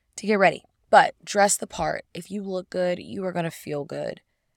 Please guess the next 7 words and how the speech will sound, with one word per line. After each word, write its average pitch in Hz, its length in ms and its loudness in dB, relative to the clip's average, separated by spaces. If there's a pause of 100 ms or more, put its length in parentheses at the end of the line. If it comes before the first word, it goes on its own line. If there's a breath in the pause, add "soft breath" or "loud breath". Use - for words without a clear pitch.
(380)
That 165 180 0
speaks - 300 -10
for - 140 -12
itself. - 400 -8 (1500)
Next 185 420 -6
is 175 200 -4
to 170 340 -6